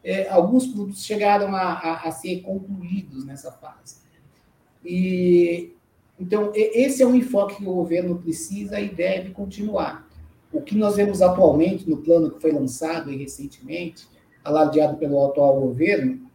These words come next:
é um plano completamente inócuo e desarticulado e que não faz sentido.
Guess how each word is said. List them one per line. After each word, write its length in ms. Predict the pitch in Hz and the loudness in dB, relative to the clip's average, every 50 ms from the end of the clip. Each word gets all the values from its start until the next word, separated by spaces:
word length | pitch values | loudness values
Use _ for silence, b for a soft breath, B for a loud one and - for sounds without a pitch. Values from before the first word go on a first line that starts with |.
| _ _ _ _ _ _ | _ _ _ _ _ _
é 60 | 151 | -12
um 60 | 156 | -6
plano 200 | - 180 180 180 | -4 -2 -2 -2
completamente 680 | 175 165 151 170 185 214 214 208 190 202 202 - 208 | -2 0 -2 -2 0 0 -2 0 0 -2 -2 -4 -4
inócuo 600 | 180 156 139 139 147 165 180 185 185 - - 135 | -2 0 2 2 4 4 2 2 0 -4 -6 -8
e 60 | 131 127 | -8 -8
desarticulado 880 | - - 151 151 151 - - _ 147 139 143 156 180 185 - - 131 - | -4 -4 -6 -6 -6 -10 -14 _ -8 -6 -4 -4 -2 -2 -4 -4 -6 -10
e 80 | - | -12
que 120 | - - 147 | -12 -14 -12
não 120 | 156 151 | -12 -12
faz 220 | - - 151 151 - | -8 -8 -8 -8 -10
sentido. 540 | - 170 185 180 - 151 139 - - _ | -12 -10 -10 -10 -10 -12 -14 -18 -20 _